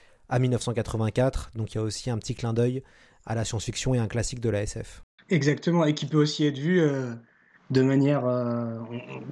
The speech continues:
Speaker 2: si on, si on tire le fil un peu, de manière très, euh, très tragique, très, euh, très déçue, très de, enfin, ouais, très, parce que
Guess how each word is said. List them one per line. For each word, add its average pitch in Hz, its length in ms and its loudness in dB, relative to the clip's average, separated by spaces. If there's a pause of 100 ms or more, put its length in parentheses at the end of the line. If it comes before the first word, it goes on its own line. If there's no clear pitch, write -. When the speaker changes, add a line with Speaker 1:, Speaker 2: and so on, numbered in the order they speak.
(160)
Speaker 2:
si - 200 2
on, 107 220 2
si - 160 -8
on 117 120 -2
tire 120 220 -2
le 117 100 2
fil 156 180 0
un 131 60 0
peu, 175 120 0
de 143 80 2
manière 127 320 0
très, 139 340 2
euh, 117 280 0 (640)
très 120 160 0
tragique, 151 440 0
très, 131 320 -4
euh, 110 760 -4 (1080)
très 120 220 -4
déçue, 135 420 -2
très 135 320 -2
de, 117 320 -2
enfin, 113 300 -8
ouais, 131 200 -2
très, 117 360 0
parce 123 200 0
que 120 300 2